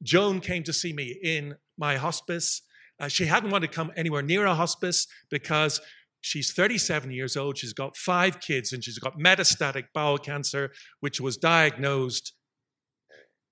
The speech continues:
at, at her last pregnancy. Uh, she, only reason she came was because she thought maybe I could drain her swelling abdomen. So the, the head approach,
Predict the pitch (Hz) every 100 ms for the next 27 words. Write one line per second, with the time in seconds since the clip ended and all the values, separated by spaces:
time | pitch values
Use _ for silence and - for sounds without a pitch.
0 | _ _ - 131 - - 135 135 127 120
1 | 117 - 131 131 113 - 90 _ _ _
2 | _ - 147 - 160 - 190 240 202 180
3 | - 143 139 - 160 160 156 139 143 -
4 | 139 127 156 160 156 151 - 139 - 113
5 | 131 143 170 175 170 - - 131 - 156
6 | 147 135 135 139 131 95 95 _ _ _
7 | _ - - 151 - - 156 - - 143
8 | - 202 233 - 214 220 -